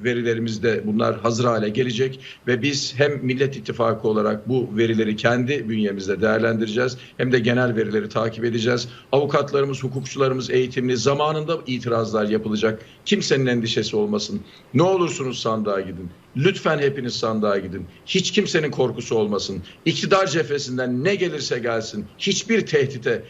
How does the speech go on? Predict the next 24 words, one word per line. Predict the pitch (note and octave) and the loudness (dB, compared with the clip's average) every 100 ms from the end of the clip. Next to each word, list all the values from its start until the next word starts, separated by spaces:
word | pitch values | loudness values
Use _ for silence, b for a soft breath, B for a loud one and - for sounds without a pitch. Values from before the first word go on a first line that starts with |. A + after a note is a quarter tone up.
| B | B
hiçbir | - E3+ - G#3+ | -6 -4 0 0
yalana, | D3 D3+ D3+ C#3+ | 4 4 2 0
hiçbir | C3 D#3 - B3+ B3 | -2 -2 -4 -2 -2
iftiraya | D#3+ - C#3 C3+ C3 | -4 -4 0 2 4
ve | B2 | 2
dedikoduya | B2 A2+ A#2+ A#2 A2 | 0 -2 -2 0 2
mahal | B2 C3+ B2+ | 2 0 0
vermeyin. | C3 B2 A#2+ A2+ - - | 0 0 -2 -4 -6 -8
Sandığa | - F3 F3 D#3+ D#3 | 0 2 2 2 0
gidin | C3+ C#3+ C#3 - - | -2 -6 -8 -8 -2
ve | |
o | E3 | 0
sandıklardan | G#3 F3 D#3 C#3+ C#3+ C3 C3+ B2 | 2 2 0 -2 0 2 0 2
demokrasiyi | D#3 E3 C#3+ C#3+ - B2+ | 2 2 0 -2 0 -4
çıkartın | - B2 B2 A#2 C3+ B2 B C#3 | -4 0 2 2 -2 -4 B 0
ve | C3+ | 0
bu | D3 | 2
tek | A3+ - | 2 2
adam | D#3 C3+ B2+ | 2 2 0
rejimini, | A#2+ A2 A#2 A#2 A#2 B - | -2 -4 -2 -2 -4 B -4
bu | E3 | 0
ucube | E3+ C3+ F#3 G3 | 2 2 4 4
sistemi | F#3 C#3+ - C3+ C3 B2+ - | 0 -6 -4 -2 -2 -8 -8
tarihın, | - C#3+ C#3 C3+ | 0 2 2 0